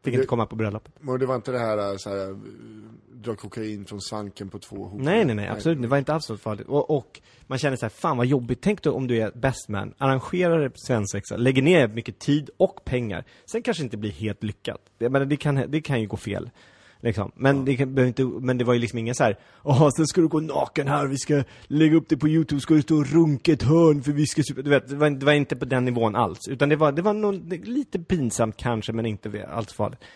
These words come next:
Speaker 1: Men han bara bröt kontakten, "Du är inte välkommen till bröllopet längre." Jävligt jobbigt.
Speaker 2: Och det gillar ju var, det var ju henne.
Speaker 1: Ja, det var, det var ju
Speaker 2: Du får
Speaker 1: fru-
Speaker 2: välja!
Speaker 1: Ja, <laughs> exakt. Du får välja, henne eller mig. Ja.
Speaker 2: Men, eh, det är så, eh,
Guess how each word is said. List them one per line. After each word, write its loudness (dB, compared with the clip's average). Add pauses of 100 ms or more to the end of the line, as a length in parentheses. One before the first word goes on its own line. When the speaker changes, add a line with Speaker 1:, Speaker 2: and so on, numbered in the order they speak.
(160)
Speaker 1:
Men 0 (500)
han 0
bara 4
bröt 4
kontakten, -4
"Du 2
är 4
inte 0
välkommen -4
till -8
bröllopet -8
längre." -16 (200)
Jävligt -4
jobbigt. -2 (220)
Speaker 2:
Och -8
det -2
gillar 4
ju 4
var, 0
det -12
var 0
ju 2
henne. -6 (600)
Speaker 1:
Ja, 0
det 0
var, 2
det 0
var 6
ju 6
Speaker 2:
Du 0
får 8
Speaker 1:
fru- 10
Speaker 2:
välja! 6 (160)
Speaker 1:
Ja, 4 (240)
<laughs> 2
exakt. 0 (340)
Du -2
får 2
välja, 6
henne 6
eller 4
mig. 2 (200)
Ja. -10 (220)
Speaker 2:
Men, -4
eh, -4
det 0
är 0
så, -4
eh, 0